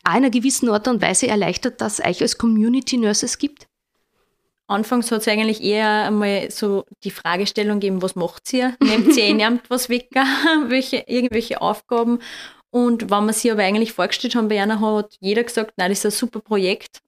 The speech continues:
Speaker 2: Und das ist auch für sie eine Entlastung und sie hoffen, dass das auf jeden Fall was wird.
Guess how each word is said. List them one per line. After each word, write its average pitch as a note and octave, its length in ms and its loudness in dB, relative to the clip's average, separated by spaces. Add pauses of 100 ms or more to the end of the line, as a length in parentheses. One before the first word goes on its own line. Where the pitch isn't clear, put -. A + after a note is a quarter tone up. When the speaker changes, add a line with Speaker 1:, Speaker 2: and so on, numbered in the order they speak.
(140)
Speaker 2:
Und A3+ 340 -2
das G#3+ 140 -2
ist G#3+ 160 -2
auch G3 100 0
für G3+ 120 -6
sie G3+ 200 0
eine G#3+ 200 0
Entlastung G#3 460 -4
und G#3 120 0
sie G#3 100 -2
hoffen, G3+ 320 -2
dass G3 220 -4
das G3+ 380 -4
auf G3+ 120 -10
jeden G#3 180 0
Fall G3 180 -4
was G3 200 -4
wird. A3+ 300 -2